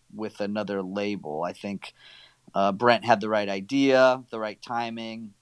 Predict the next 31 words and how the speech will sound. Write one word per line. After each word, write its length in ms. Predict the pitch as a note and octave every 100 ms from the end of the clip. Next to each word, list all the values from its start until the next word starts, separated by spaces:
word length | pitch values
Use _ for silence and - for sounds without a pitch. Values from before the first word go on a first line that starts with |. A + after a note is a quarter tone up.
| _
and, 360 | G2+ G2+ G2+ G2 _
you 100 | _
know, 100 | G2+ F2+
he 100 | A2+
had 120 | G#2
the 60 | F#2+
financing 640 | - A2 A2+ A2 - G#2
to 60 | F#2+
help 240 | G#2 G2+
us 160 | F2+ -
out, 380 | A#2+ B2 A2+ -
so 360 | - G2+ G2+ - _ _ _
we 100 | A#2
did 180 | B2+ E3
it. 100 | - _ _ _ _ _
And 540 | G2+ G#2 G#2+ G#2 G2 - - -
it's 220 | A2+ - _
sold 280 | - C#3+ D#3+
pretty 220 | A#3 A3
well, 340 | G#3+ A#3+ A3
so 440 | A2+ - A#2 A2+ A2 _ - _ _ _
that's 240 | G#2 D3+ -
cool. 460 | - G#3 D#3+ E2+ G2
I, 100 | A2 G2 _
I'm 160 | A2 A2+
glad 320 | G#2 A2+ A#2+
people 560 | - B2 A#2 A2+ A2 A2 - _ _ _
like 320 | G2 B2 - _ _ _ _ _ _ -
the 80 |
old 260 | G#2 C3+ C#3+
stuff. 360 | - A2+ A2